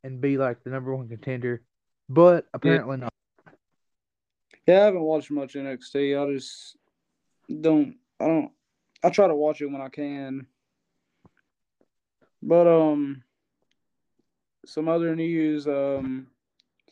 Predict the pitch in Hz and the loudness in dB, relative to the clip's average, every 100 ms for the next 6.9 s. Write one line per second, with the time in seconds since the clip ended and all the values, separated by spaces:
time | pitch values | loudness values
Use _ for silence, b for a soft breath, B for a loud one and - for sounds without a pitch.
0 | _ _ _ 151 151 147 156 151 156 143 | _ _ _ 0 4 4 2 -2 -4 -6
1 | 135 147 147 139 143 147 147 143 143 143 | -6 -6 -6 -6 -4 -2 -2 -2 -2 -4
2 | 127 143 143 135 - - _ _ _ _ | -4 -4 -4 -6 -12 -16 _ _ _ _
3 | _ - 147 147 147 143 143 139 127 123 | _ -2 0 0 0 -2 -2 -4 -8 -4
4 | 143 143 143 139 131 127 139 143 143 139 | -2 -2 -4 -8 -8 -4 -2 -2 -2 -2
5 | 139 135 135 135 143 139 139 143 135 127 | -4 -2 0 0 0 0 0 0 -2 -4
6 | 139 143 143 139 143 143 139 139 | 0 2 2 0 0 0 -2 -10